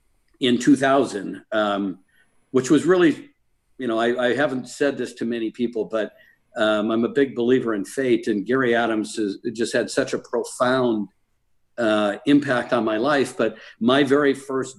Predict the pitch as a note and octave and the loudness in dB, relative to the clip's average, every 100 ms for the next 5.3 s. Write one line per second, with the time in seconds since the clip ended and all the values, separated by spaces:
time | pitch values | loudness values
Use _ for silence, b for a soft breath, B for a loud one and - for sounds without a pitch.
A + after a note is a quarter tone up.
0 | - B2+ A#2+ G#2+ G2 G2 _ _ _ G#2 | -6 -2 0 0 -2 -8 _ _ _ -20
1 | - C3 C3 B2+ - - C3 B2+ G#2 G2+ | -2 0 0 -2 -6 -2 -2 -2 -4 -6
2 | F#2+ G#2 - G2 F2+ A#2 A2+ A2 - A2 | -6 -8 -8 -8 -2 0 0 -2 -2 -2
3 | G2+ - _ _ _ - A2+ G#2+ A2 C3 | -2 -4 _ _ _ -2 0 0 -2 -4
4 | G#2 - _ _ _ _ _ - A2+ A2 | -6 -12 _ _ _ _ _ -2 0 0
5 | G#2+ G2+ G2 | -2 -4 -10